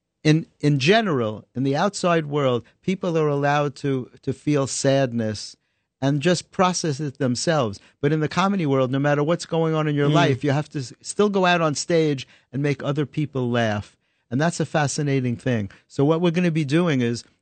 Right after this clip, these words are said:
Speaker 1: we're gonna follow them to work and talk to their, uh, coworkers. We're gonna talk to people in their family and see how doing comedy impacts them. But I, I found such compelling stories today. I did, for about four hours, I interviewed all these people.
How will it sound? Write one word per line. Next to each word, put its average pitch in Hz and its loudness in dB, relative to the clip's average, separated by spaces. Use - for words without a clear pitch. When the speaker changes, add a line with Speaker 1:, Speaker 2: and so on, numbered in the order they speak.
Speaker 1:
we're 131 0
gonna 135 0
follow 139 0
them 127 -2
to 127 -2
work 135 2
and 117 -4
talk 127 0
to 117 -2
their, 123 0
uh, 120 0
coworkers. 147 0
We're 131 -4
gonna 127 0
talk 139 -2
to 135 -6
people 135 -2
in 120 0
their 110 -2
family 127 0
and 120 -2
see 143 0
how 131 2
doing 120 -2
comedy 123 -2
impacts 120 -4
them. 117 0
But 135 2
I, 143 2
I 151 2
found 165 -2
such - -6
compelling 156 -2
stories 139 -2
today. 107 -4
I 127 -2
did, 135 -2
for 147 -2
about 135 2
four 160 2
hours, 123 2
I 113 -2
interviewed 127 0
all 127 0
these 120 -2
people. 113 -2